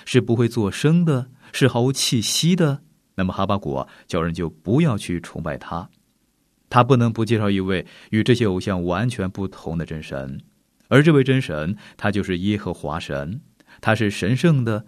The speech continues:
他是与众不同的。那么当他在殿里的时候啊，普天下的人就都当肃静静默。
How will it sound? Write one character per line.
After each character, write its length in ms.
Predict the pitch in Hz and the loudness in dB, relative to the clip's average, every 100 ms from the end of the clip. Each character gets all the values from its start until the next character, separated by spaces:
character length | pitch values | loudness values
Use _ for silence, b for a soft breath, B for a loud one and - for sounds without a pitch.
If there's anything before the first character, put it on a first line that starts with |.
| B | B
他 140 | - 107 | -4 0
是 120 | 107 | 0
与 120 | 85 | 0
众 160 | 104 87 | -2 -4
不 100 | 87 | -8
同 340 | - 71 82 | -8 -6 -4
的。 220 | 98 98 _ _ _ _ _ | -4 -6 _ _ _ _ _
那 120 | 127 | 2
么 80 | 127 | 4
当 200 | 123 131 | 4 2
他 280 | - - 202 | 0 4 6
在 180 | 202 147 | 6 4
殿 220 | 151 123 | 2 2
里 80 | 98 | 0
的 80 | 80 | -4
时 160 | 78 | -8
候 160 | - 78 | -8 -6
啊， 160 | 65 B B B | -6 B B B
普 320 | - - 120 | -4 4 6
天 180 | 120 135 | 6 4
下 140 | 127 | 2
的 100 | 92 | -2
人 340 | 85 76 76 87 B | -2 -4 -4 -6 B
就 260 | - 80 76 - | -8 -6 -6 -8
都 220 | - 110 107 | 0 2 2
当 340 | 92 85 85 | 0 -2 -6
肃 340 | - - 123 82 | -8 -2 -2 -2
静 420 | - 71 62 - _ _ | -8 -8 -8 -14 _ _
静 220 | - 82 69 | -12 -10 -10
默。 400 | 64 - - | -14 -16 -20